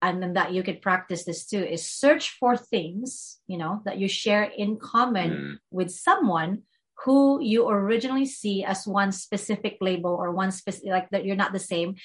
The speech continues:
Speaker 1: and use that commonality to forge a connection with that person.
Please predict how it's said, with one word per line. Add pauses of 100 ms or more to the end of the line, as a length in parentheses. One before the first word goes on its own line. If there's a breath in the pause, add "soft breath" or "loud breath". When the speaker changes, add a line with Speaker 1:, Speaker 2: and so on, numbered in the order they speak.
(240 loud breath)
Speaker 1:
and
use
that
commonality
to
forge
a
connection
with
that
person.